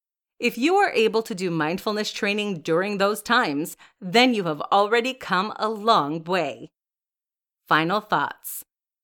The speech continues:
To recap, anyone, including you, can be mindful like a pro as long as they're honest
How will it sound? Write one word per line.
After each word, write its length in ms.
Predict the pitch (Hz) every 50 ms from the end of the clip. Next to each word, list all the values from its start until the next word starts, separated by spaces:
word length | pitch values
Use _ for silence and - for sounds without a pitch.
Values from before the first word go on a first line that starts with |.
| _ _ _
To 160 | - - 320 277
recap, 600 | 269 285 285 277 - - 294 262 269 277 277 - - _ _ _ _ _ -
anyone, 640 | 302 302 277 226 180 156 143 135 135 139 139 143 - _ _ _ -
including 580 | 170 165 160 160 - - 180 208 226 240 240 220
you, 380 | 247 285 269 170 139 151 180 - - _ _ -
can 160 | - 302 277
be 120 | 254 294 294
mindful 500 | 269 240 240 240 262 277 269 294 285 277
like 220 | 240 233 233 233
a 80 | 247 240
pro 500 | - - - 196 180 165 139 139 - - _ _ _ _
as 220 | - - 165 147 143
long 340 | 160 160 160 165 175 196 190
as 160 | 202 175 151
they're 320 | 160 147 139 135 - -
honest 460 | 170 175 190 220 247 277 294 - -